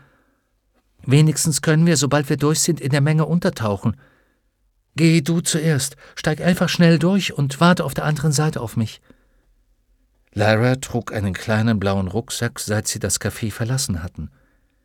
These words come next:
Jetzt nahm sie ihn ab und hielt ihn in den Armen. Dann bückte sie sich, um durchzusehen. „Huh“, entfuhr es ihr. „Und das ist deine Welt?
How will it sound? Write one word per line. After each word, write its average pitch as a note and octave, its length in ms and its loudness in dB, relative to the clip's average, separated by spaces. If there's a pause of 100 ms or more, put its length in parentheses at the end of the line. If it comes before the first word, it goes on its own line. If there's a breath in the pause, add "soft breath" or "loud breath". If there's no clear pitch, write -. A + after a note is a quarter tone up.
(440)
Jetzt - 280 -4
nahm C#3+ 240 6
sie C3+ 120 0
ihn A#2+ 120 -2
ab - 340 -6 (540 soft breath)
und A#2+ 240 -2
hielt D3+ 340 0
ihn D3+ 160 0
in C3+ 160 -2
den C#3 180 0
Armen. B2 460 0 (260 loud breath)
Dann C3 340 4
bückte D#3 340 0
sie E3 160 0
sich, F3 360 -4
um C#3+ 140 -2
durchzusehen. F#2 840 -2 (840)
„Huh“, F3 360 2 (500)
entfuhr B2 360 -4
es - 140 -2
ihr. A2 260 -6 (1080)
„Und C3+ 240 0 (160)
das D3+ 220 2
ist - 260 -4
deine E3+ 320 4
Welt? F#3 340 0